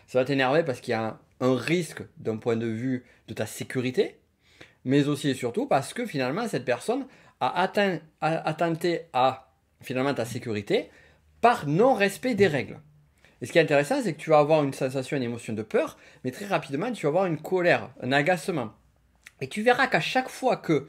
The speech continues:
y a une règle qui n'est pas respectée vis-à-vis de ton code de valeur, il y a quelque chose qui n'est pas moral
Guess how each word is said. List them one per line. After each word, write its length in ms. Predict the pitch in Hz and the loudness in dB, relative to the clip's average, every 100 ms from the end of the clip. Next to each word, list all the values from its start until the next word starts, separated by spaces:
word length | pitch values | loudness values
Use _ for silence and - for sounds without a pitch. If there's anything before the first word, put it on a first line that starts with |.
| - _ - _ | -12 _ -20 _
y 140 | 127 185 | 0 2
a 300 | 180 - - _ _ _ - | 2 0 -12 _ _ _ -2
une 320 | 247 262 226 | 0 2 4
règle 480 | 185 202 151 110 98 _ _ _ _ | 6 6 4 -2 -6 _ _ _ _
qui 120 | 175 | 0
n'est 160 | 170 165 | 2 4
pas 240 | 208 202 | 6 6
respectée 580 | 165 165 - 165 - 175 | 4 0 -2 -6 -2 -2
vis-à-vis 540 | 135 127 139 139 160 | -2 4 4 4 0
de 100 | 127 | -2
ton 240 | 113 131 120 | -2 -2 -2
code 340 | - 165 135 | 2 2 4
de 120 | 135 | 0
valeur, 480 | 117 120 175 285 - _ - - _ - | 2 4 2 -2 -8 _ -20 -20 _ -6
il 60 | |
y 60 | 135 | 0
a 60 | 190 | 2
quelque 180 | 190 | 2
chose 200 | 175 190 | 2 -2
qui 120 | - 156 | 0 0
n'est 140 | 160 | 2
pas 180 | 160 156 | 2 2
moral 800 | 143 156 185 226 208 220 156 | 2 4 8 8 6 2 2